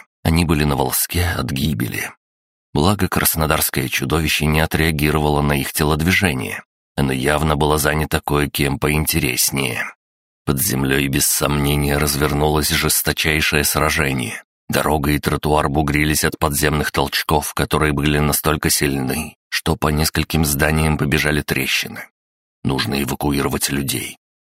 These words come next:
Владимир отвлечёт монстра, а я за выигранное им время уведу отсюда всех испуганных жителей Москвы. Освобожу место для сражения, так сказать,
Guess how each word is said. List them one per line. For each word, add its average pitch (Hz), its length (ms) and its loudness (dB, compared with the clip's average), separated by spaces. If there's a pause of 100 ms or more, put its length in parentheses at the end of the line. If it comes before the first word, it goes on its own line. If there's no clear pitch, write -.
Владимир 71 500 2
отвлечёт 82 520 -2
монстра, 82 640 0
а 73 100 0
я 76 160 0
за 71 140 0
выигранное 73 800 2
им 73 140 0
время 76 480 0
уведу 85 400 0
отсюда 85 320 0
всех - 260 0
испуганных 80 600 2
жителей 76 400 2
Москвы. 67 560 -2 (260)
Освобожу 67 680 0
место 87 360 2
для 87 160 2
сражения, 98 760 0
так - 140 -2
сказать, - 560 -2